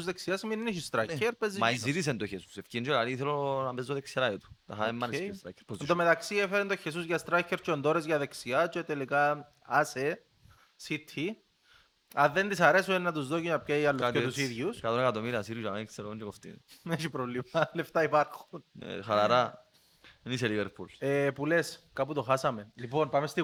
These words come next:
Speaker 1: wild card.
Speaker 2: Πες μου, ναι.
Speaker 1: Αν παίξω wild card, ενώ ο κύριος Ζαχά μας έκαμε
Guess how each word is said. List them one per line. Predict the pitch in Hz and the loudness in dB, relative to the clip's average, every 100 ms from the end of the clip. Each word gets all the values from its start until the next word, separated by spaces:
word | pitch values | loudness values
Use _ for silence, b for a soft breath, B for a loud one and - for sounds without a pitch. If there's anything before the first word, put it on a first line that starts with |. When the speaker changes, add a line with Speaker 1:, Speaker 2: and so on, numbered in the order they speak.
| 127 | 4
Speaker 1:
wild | 147 147 - | 4 2 -4
card. | - - | -6 -6
Speaker 2:
Πες | - 127 | 0 2
μου, | 117 | 2
ναι. | 113 117 - - | -2 -4 -10 2
Speaker 1:
Αν | 135 | 2
παίξω | 139 151 - 185 | 2 -2 0 4
wild | 139 147 151 - | 6 6 2 2
card, | 147 139 | 2 4
ενώ | 127 131 143 147 143 | 0 2 2 4 4
ο | 135 | 2
κύριος | 143 147 156 | 0 -2 0
Ζαχά | 131 120 135 139 | 0 2 6 6
μας | 139 131 | 4 0
έκαμε | 139 139 143 135 127 120 | 0 2 2 0 0 -2